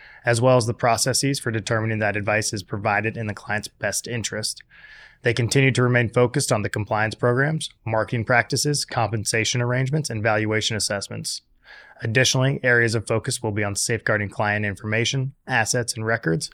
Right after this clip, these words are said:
and disclosure assessments and regulatory filings accuracy. The report also highlights specific focus for investment advisors to private funds that are similar to what was previously discussed, but they also include portfolio management risks,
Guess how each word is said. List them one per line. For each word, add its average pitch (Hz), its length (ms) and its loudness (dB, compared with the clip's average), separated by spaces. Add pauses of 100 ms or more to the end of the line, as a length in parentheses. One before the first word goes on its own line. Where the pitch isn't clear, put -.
(340)
and 117 120 -2
disclosure 123 680 2
assessments 143 560 -2
and 113 100 -6
regulatory 117 520 0
filings 104 480 -2
accuracy. 110 680 -4 (340)
The 131 120 2
report 170 320 6
also 135 300 4
highlights 117 320 6
specific 123 440 0
focus 113 340 0
for 110 480 -2
investment 113 440 0
advisors 104 380 2
to 104 100 -4
private 110 340 0
funds 101 280 -4
that 110 120 -4
are 107 80 0
similar 113 400 0
to - 140 -6
what 107 100 0
was 101 160 -4
previously 107 460 -4
discussed, 110 500 -4 (380)
but 107 80 -8
they 117 100 4
also 120 240 4
include 110 300 -2
portfolio 113 520 0
management 117 460 2
risks, - 380 0